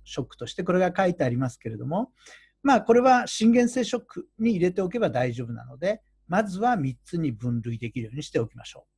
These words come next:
う。えー、まず一つ目の循環血液量減少性ショックをさらに細かく分けていきたいと思います。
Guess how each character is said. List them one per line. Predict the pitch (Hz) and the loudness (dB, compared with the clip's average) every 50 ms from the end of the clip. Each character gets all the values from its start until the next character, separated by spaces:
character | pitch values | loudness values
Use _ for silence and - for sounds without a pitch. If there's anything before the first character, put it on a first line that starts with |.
| _ _ _ - - - - - - - - _ _ - - - - _ _ _ _ _ _ _ _ _ _ _ _ _ _ _ _ _ _ _ _ _ | _ _ _ -20 -20 -20 -20 -20 -20 -20 -20 _ _ -20 -20 -20 -20 _ _ _ _ _ _ _ _ _ _ _ _ _ _ _ _ _ _ _ _ _
う。 | 190 180 | 2 4
え | |
ー、 | 185 | 6
ま | 240 302 269 | 6 6 4
ず | 247 185 | 4 0
一 | - - - 233 233 | -2 2 2 2 2
つ | 233 - 247 | 2 2 4
目 | 254 240 | 4 6
の | 220 151 117 113 156 - - _ _ _ _ 170 | 6 4 2 2 -2 -4 -8 _ _ _ _ -8
循 | 131 123 151 185 208 208 | -6 -4 0 0 2 4
環 | 226 214 208 196 | 4 4 4 2
血 | 208 196 175 - 220 | 0 -2 -2 -2 -2
液 | 208 180 202 202 | -2 -2 0 0
量 | 202 190 156 | 0 0 0
減 | 135 123 143 151 156 | 0 0 0 -2 -2
少 | 156 - 175 165 | -2 -2 -4 -4
性 | 156 - 175 160 | -4 -4 -4 -4
シ | 151 - 160 | -4 -6 -8
ョ | 151 | -10
ッ | - _ | -10 _
ク | 131 131 | -8 -6
を | 151 | -6
さ | 156 - - 175 214 | -6 -6 -6 -4 -2
ら | 233 190 | -2 -2
に | 147 143 156 185 202 190 - - | -2 -2 -2 -2 -4 -6 -10 -10
細 | - 131 135 135 131 | -8 -6 -4 -4 -4
か | - 151 147 | -4 -6 -6
く | - 135 117 | -6 -8 -8
分 | 120 117 - 120 | -8 -8 -10 -12
け | - | -12
て | 117 | -12
い | 117 - | -14 -14
き | - | -10
た | - 127 113 | -6 -6 -4
い | 110 - | -4 -6
と | - 117 | -8 -12
思 | - - | -12 -12
い | - | -12
ま | - - - | -14 -14 -18
す。 | - - - - _ | -20 -20 -20 -20 _